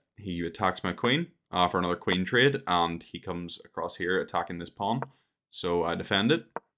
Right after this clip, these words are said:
He comes down here. Um, I actually only saw that he was attacking this. I didn't see that he was attacking this pawn. So I just move this pawn up,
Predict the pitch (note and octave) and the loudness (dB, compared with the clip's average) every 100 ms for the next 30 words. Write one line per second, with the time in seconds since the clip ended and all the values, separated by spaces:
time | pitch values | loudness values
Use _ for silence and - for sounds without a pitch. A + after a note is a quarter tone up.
0 | _ _ G2+ F#2 F2+ F2+ F#2 E2+ F#2 G2 | _ _ -8 -2 0 2 2 2 2 2
1 | B2+ C3+ - F#2 F2+ F2+ F#2 - F2+ F2+ | 2 0 -4 -2 0 0 -2 2 6 6
2 | - G2+ F2 F2+ F2+ F2+ G#2 F#2+ F2 E2+ | 6 0 -2 -4 -4 -2 2 2 0 -4
3 | F2+ F2 F2 E2+ F2 - D#2+ E2+ F2 F2+ | -4 -4 -4 -8 -8 -6 -6 -8 -6 -6
4 | F2 F2 F#2 A2+ G2+ G#2+ G2 G2 A2 A2+ | -6 -6 -8 -8 -8 -6 -8 -8 -6 -6
5 | C3+ - - - - F#2+ F2 - F2 F2 | -8 -14 -16 -16 -6 -4 -4 -4 -4 -4
6 | F2 G2 F#2 G#2 C3 - | -4 -2 2 2 2 -4